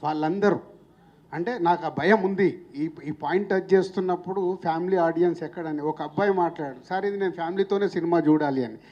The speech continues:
ఎందుకంటే it's related about wife and husband. వాళ్ళ మీద వాళ్ళకి ఎంత స్ట్రెంగ్త్ ఉండాలి, ఎంత నమ్మకం ఉండాలి. చెప్పుతున్న పాయింట్ మనకు వినటానికి అలా అనిపిస్తుంది, కానీ త్రూఅవుట్ సినిమా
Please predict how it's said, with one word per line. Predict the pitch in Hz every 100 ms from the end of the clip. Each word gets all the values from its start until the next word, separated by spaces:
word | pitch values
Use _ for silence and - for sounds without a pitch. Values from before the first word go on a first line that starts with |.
| - - -
ఎందుకంటే | 180 226 240
it's | 214 165
related | 175 214 240 240 233 214
about | 185 208 160
wife | 165 170
and | 202 165
husband. | 143 143 143 - - _ _ _ -
వాళ్ళ | 131 147 196 220
మీద | 220 226
వాళ్ళకి | 220 175 180 196 208 196
ఎంత | 170 170 190
స్ట్రెంగ్త్ | 196 - 170 185 190
ఉండాలి, | 196 185 175 175 185
ఎంత | 156 170
నమ్మకం | 185 156 156 170 190
ఉండాలి. | 180 170 160 139 - - - - -
చెప్పుతున్న | - - 247 240 233
పాయింట్ | - 180 233 233 254
మనకు | 220 208 202 208
వినటానికి | 220 196 156 170 202 233 233
అలా | 220 196
అనిపిస్తుంది, | 190 196 196 214 185
కానీ | 208
త్రూఅవుట్ | - - 247 -
సినిమా | 233 226